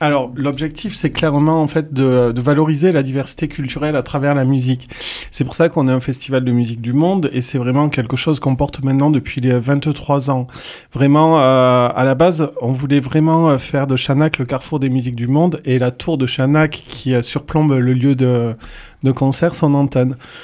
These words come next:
Je pense que vingt-trois ans après, on a toujours cette même philosophie-là.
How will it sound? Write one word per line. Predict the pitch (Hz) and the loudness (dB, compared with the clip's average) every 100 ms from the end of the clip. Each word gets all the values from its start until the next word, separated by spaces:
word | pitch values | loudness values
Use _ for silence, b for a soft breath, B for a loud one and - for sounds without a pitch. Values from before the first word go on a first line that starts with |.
| B | B
Je | - | -10
pense | - 156 156 | 0 0 2
que | |
vingt-trois | 147 151 147 156 139 | 2 2 2 0 2
ans | 143 | 2
après, | 131 - 165 | 2 0 2
on | 180 143 | 4 4
a | 131 | 2
toujours | - - 170 | -2 -4 -4
cette | - 147 147 | -2 -2 0
même | 139 | 0
philosophie-là. | 131 - 131 123 123 - 120 139 | -2 -2 -2 0 -2 -4 -2 -2